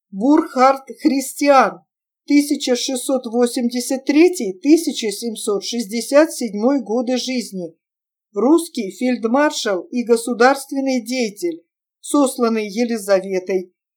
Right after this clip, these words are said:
был возвращен Петром Третьим и после его свержения Екатериной второй на первых порах оставался верен ему. Мирной татарин.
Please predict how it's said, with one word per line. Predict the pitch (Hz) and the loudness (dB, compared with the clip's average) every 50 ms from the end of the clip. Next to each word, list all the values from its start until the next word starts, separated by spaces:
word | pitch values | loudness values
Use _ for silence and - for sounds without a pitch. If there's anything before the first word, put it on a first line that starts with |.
| _ _ _ | _ _ _
был | - 190 233 294 285 254 - - - - | -2 2 4 4 4 2 0 -6 -12 -14
возвращен | - - 233 240 233 233 226 240 247 240 240 - - - 294 285 269 226 190 - _ | 2 4 6 6 6 4 2 2 2 0 0 -4 -2 0 0 0 0 0 -4 -8 _
Петром | - 262 254 254 277 262 262 233 202 196 - | -4 -4 -2 0 2 2 2 2 0 -4 -4
Третьим | - 247 240 233 208 190 - - 240 254 277 285 285 _ _ _ _ _ _ | -2 -2 0 0 -2 -4 -4 -2 0 0 0 -2 -6 _ _ _ _ _ _
и | 269 269 254 | -6 -6 -4
после | 247 - 269 285 330 320 330 - 254 247 | -4 -2 2 2 2 2 0 -2 -4 -4
его | 220 220 233 220 233 262 254 240 | -2 -2 -4 -4 -2 0 0 -2
свержения | 247 - 226 220 226 214 190 180 190 220 226 220 214 208 208 202 | -2 -6 -2 0 0 0 0 -2 -2 -2 -2 -2 -2 -4 -6 -6
Екатериной | 196 214 226 226 247 240 240 - 240 220 226 220 196 185 180 175 | -6 -6 -4 -2 -4 -4 -2 -2 -4 -2 -2 -4 -6 -6 -8 -10
второй | - _ _ 214 214 226 277 302 311 311 311 - _ _ _ _ _ _ - | -14 _ _ 0 2 2 4 2 2 2 0 -4 _ _ _ _ _ _ -4
на | 220 233 226 | 0 0 0
первых | 226 - 269 262 254 240 214 202 185 - _ | 0 2 4 4 4 4 4 -2 -8 -8 _
порах | - 214 202 220 262 311 311 302 - _ | 0 2 2 4 4 2 2 0 -2 _
оставался | 247 254 254 247 - - 214 190 180 196 214 254 294 285 - 302 285 262 | 0 0 0 0 -2 -2 -2 0 2 4 4 4 4 4 2 0 0 0
верен | 226 226 240 240 208 196 196 190 185 | 0 0 0 2 2 2 0 -4 -6
ему. | 180 180 208 202 202 185 180 165 165 _ _ _ _ _ _ _ _ _ _ _ _ _ _ _ _ _ _ _ _ _ _ _ _ _ _ _ _ _ _ _ _ _ _ _ _ _ _ _ _ _ _ _ _ _ _ _ _ | -8 -8 -6 -6 -6 -6 -8 -10 -12 _ _ _ _ _ _ _ _ _ _ _ _ _ _ _ _ _ _ _ _ _ _ _ _ _ _ _ _ _ _ _ _ _ _ _ _ _ _ _ _ _ _ _ _ _ _ _ _
Мирной | 208 220 240 269 277 277 285 277 294 330 370 359 370 - | 0 2 4 6 6 4 4 4 4 6 6 6 6 6
татарин. | 359 349 349 349 320 285 254 220 190 190 175 170 165 | 4 2 4 4 6 6 6 6 4 2 -2 -4 -8